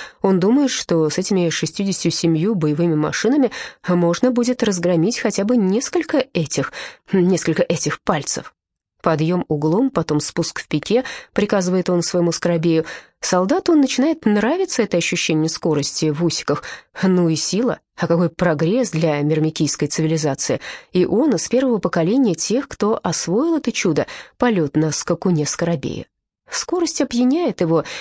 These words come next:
Недавнее падение не имело никаких серьёзных последствий, и теперь ему кажется, что на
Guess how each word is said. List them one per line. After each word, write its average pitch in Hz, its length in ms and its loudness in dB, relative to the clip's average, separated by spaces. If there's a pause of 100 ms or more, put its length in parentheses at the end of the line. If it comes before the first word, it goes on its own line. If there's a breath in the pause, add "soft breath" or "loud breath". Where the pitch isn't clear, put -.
(140 loud breath)
Недавнее 269 440 4
падение 240 540 2
не 190 180 2
имело 269 300 2
никаких 233 540 0
серьёзных 226 480 0
последствий, 202 640 -2 (300 loud breath)
и 190 80 2
теперь 247 280 0
ему 208 140 2
кажется, 254 480 -2
что - 300 -2
на 196 180 2